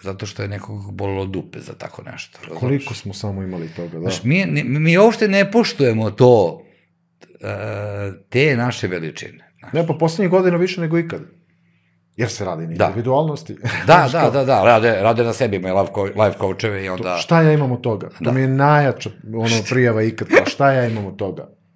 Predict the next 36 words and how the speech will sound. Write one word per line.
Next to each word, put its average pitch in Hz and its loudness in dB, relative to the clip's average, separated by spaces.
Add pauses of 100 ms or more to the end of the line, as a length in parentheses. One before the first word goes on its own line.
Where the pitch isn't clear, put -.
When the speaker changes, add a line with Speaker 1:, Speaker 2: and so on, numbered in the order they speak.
(200)
Speaker 1:
Koliki 110 2
je 113 8
moj 110 4
deo, 104 6
je. 69 0
Speaker 2:
Bilo 143 4
bi 156 6
dobro 170 8
da 143 -2
dođe 135 0
neko 131 -2
i 117 -4
da 107 -8
ti - -10
plati, 113 -2
kao 101 -6
da, 95 -6
recimo, 98 -8
ta 98 -8
kuća 90 -10
ostane, 80 -10
ono, 78 -10
znaš, 104 -4
Speaker 1:
Da. 101 -2
Speaker 2:
da 95 -4
ne, 92 -8
ne 92 -10
znam. 185 -6
Speaker 1:
Ali - -4
ta 147 4
ne 143 2
briga 151 2
o 92 2
tome, 98 -4
znaš, 92 -4
mislim, 90 -12